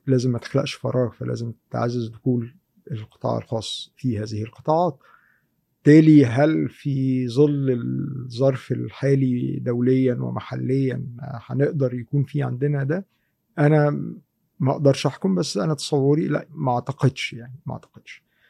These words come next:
آه، طبعًا الأدرى هم الناس اللي في كل قطاع، آه، هم اللي إيدهم في الصنعة، هم اللي يقدروا يقولوا والله آه، نقدر نخش، ما نقدرش نخش، نقدر، محتاجين تعديلات معينة، محتاجين تغييرات معينة في الإطار ده. فبالتالي في المجمل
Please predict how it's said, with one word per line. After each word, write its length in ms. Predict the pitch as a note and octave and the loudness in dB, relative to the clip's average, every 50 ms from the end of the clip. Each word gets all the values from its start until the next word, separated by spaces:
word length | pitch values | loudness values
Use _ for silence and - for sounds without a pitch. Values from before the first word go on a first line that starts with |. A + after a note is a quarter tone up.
| _ _ _ _ - | _ _ _ _ 0
آه، 240 | D3 B2+ B2+ B2+ B2+ | 2 4 4 4 4
طبعًا 420 | B2 - D#3+ D#3+ E3 D#3+ D#3+ D#3 D3+ | 4 6 8 8 8 8 8 6 4
الأدرى 480 | D3+ D#3 - - E3 D#3+ D#3 F3 F3 | 0 -2 2 4 4 6 8 8 8
هم 240 | D3 C#3 D#3 D#3 D3 | 8 8 8 6 6
الناس 400 | C#3+ C3+ C3+ C#3+ C#3 - - - | 6 6 6 4 4 2 -2 -6
اللي 180 | - D3 B2 A2+ | -4 -4 -4 -6
في 80 | - | 0
كل 200 | - D3+ C#3 C3 | 4 4 4 4
قطاع، 440 | B2 - G#2+ - - B2 C#3 E3+ G#3 - _ _ _ _ - | 2 0 -6 -2 0 0 0 0 -4 -10 _ _ _ _ -4
آه، 220 | - A2+ A2 A2 | -2 0 0 2
هم 120 | A#2 B2 B2 | 2 0 0
اللي 480 | A#2+ - - A#2+ B2 - B2+ B2+ - | -2 -2 -4 -4 -4 -4 -4 -4 -2
إيدهم 260 | - C3+ B2 A#2 A#2 A2 | 0 0 0 0 -2 -4
في 80 | - | -6
الصنعة، 340 | - - - - C#3 D#3 D#3 | -8 -10 -6 -4 -2 0 2
هم 140 | C3+ C#3 C#3 | 2 2 2
اللي 120 | C3 B2+ | 2 0
يقدروا 260 | C3 C3 C3 B2+ B2+ | 0 0 2 2 2
يقولوا 340 | B2+ D3 D#3 C#3+ C#3 C3 B2+ | 2 4 4 4 4 4 2
والله 280 | C3 B2 B2 A#2+ A2 C3+ | -2 -2 -2 -2 -2 -2
آه، 140 | C#3 C3 B2 | -2 0 0
نقدر 300 | B2 B2+ B2+ C#3 B2 A#2+ - A#2+ | 2 0 0 -2 -4 -8 -12 -12
نخش، 360 | - - B2+ B2 - - C3 | -8 -8 -8 -8 -8 -8 -10
ما 60 | B2+ | -10
نقدرش 340 | B2 A2+ C3+ C3 B2+ - - _ | -8 -8 -10 -10 -12 -12 -18 _
نخش، 280 | - D3 C#3 - - | -14 -12 -12 -8 -6
نقدر، 320 | C3+ C3 C3 C3 B2+ B2 - | -6 -6 -4 -4 -4 -6 -6
محتاجين 400 | - - - B2+ C3+ C3+ B2 A#2+ | -8 -6 -4 0 2 2 2 2
تعديلات 460 | - G#2+ A2+ B2 B2 C3 C3 C3 - | -2 -2 -2 0 2 2 2 2 0
معينة، 420 | A#2+ A2+ A2+ C#3+ C#3+ C#3 D3 C#3+ | -2 -2 0 2 4 4 6 4
محتاجين 360 | B2+ G#2+ - - B2+ B2+ A#2+ | 4 2 -2 -4 -4 -4 -4
تغييرات 400 | - B2 A#2+ B2+ C3+ C#3 C3+ C#3 | -4 -6 -6 -4 -4 -4 -4 -4
معينة 340 | C3+ B2 A#2+ C3+ C#3 C#3+ C#3+ C#3 - _ _ _ _ _ _ _ _ _ | -6 -6 -4 -2 -2 -2 -4 -4 -8 _ _ _ _ _ _ _ _ _
في 280 | - - D3 C#3+ C#3 C#3 - - | 0 2 4 4 4 2 -4 -6
الإطار 460 | - C3+ G#2+ B2 - C#3 - A#2+ A#2+ A2+ | -6 -6 -4 -6 -8 -8 -8 -8 -6 -6
ده. 100 | A#2 - | -6 -4
فبالتالي 580 | - C#3 C3 A#2+ - - F3 F#3 G3+ G3 - - _ _ _ _ _ _ | -4 -4 -4 0 4 6 6 6 6 2 -2 -6 _ _ _ _ _ _
في 100 | - D3 | 6 8
المجمل 380 | C#3+ C#3 B2+ A2+ A2+ - - | 8 8 6 6 2 -4 -8